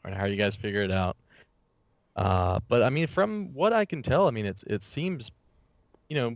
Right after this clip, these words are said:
pretty in-depth. It, it, it's, it's kinda got, like, a Vault of Glass orientation in the part that we got to where you kinda hide from the dogs.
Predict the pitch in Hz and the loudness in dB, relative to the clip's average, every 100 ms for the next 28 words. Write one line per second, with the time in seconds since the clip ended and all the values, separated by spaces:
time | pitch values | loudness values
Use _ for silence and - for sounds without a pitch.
0 | 120 - 143 143 117 104 113 131 - - | -8 -6 -2 0 0 2 2 2 -6 -8
1 | 101 - _ _ _ _ 113 120 139 123 | -8 -8 _ _ _ _ -10 -4 -2 -2
2 | - - - - 147 170 131 113 117 110 | -2 -4 -6 -2 0 2 2 2 2 2
3 | 95 104 107 110 101 98 107 117 - - | 2 0 -2 0 0 2 0 -4 -8 -14
4 | - 123 120 117 120 110 120 117 117 - | -14 -10 -6 0 0 0 -4 -10 -12 -14
5 | - 107 98 104 - _ 113 - 131 123 | -8 -6 -6 -10 -16 _ -12 0 2 2
6 | 104 110 117 113 117 123 120 107 95 107 | 2 2 4 2 0 -4 -4 -4 -4 -2
7 | 101 98 101 _ _ _ _ _ _ _ | 0 -2 -6 _ _ _ _ _ _ _
8 | _ - 104 101 104 101 98 98 107 113 | _ -2 0 0 -2 -2 0 2 2 -2